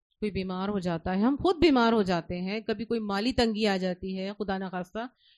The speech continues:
کوئی بھی ایسی بات ہو جاتی ہے، کیا نکلنا چاہیے ہمارے منہ سے، ہماری زبان سے کیا ادا ہونا چاہیے؟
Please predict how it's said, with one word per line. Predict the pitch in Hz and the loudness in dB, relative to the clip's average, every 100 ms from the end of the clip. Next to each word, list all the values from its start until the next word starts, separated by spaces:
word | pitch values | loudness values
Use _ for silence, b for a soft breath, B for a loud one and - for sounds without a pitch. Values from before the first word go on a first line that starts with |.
| b | b
کوئی | - 339 392 381 | -2 2 4 4
بھی | 294 302 339 | 4 4 6
ایسی | 285 - 277 | 4 0 -2
بات | 214 220 | 0 0
ہو | 220 | -2
جاتی | 185 175 190 180 | -4 -8 -10 -12
ہے، | 160 - _ _ _ _ _ _ - | -14 -18 _ _ _ _ _ _ 0
کیا | 320 359 | 4 4
نکلنا | 339 302 277 254 | 4 2 4 2
چاہیے | 240 226 190 214 | 4 2 2 0
ہمارے | 220 190 185 190 - _ _ _ _ _ _ _ - | 0 -2 -2 -6 -10 _ _ _ _ _ _ _ 0
منہ | 220 | 2
سے، | 233 269 240 226 _ | 2 2 -2 -4 _
ہماری | 208 214 233 | -2 2 2
زبان | 240 226 240 | 2 2 0
سے | 262 | -2
کیا | 247 277 285 | -2 2 2
ادا | 233 | 2
ہونا | 214 190 180 | 0 -2 -6
چاہیے؟ | 180 175 175 | -6 -8 -10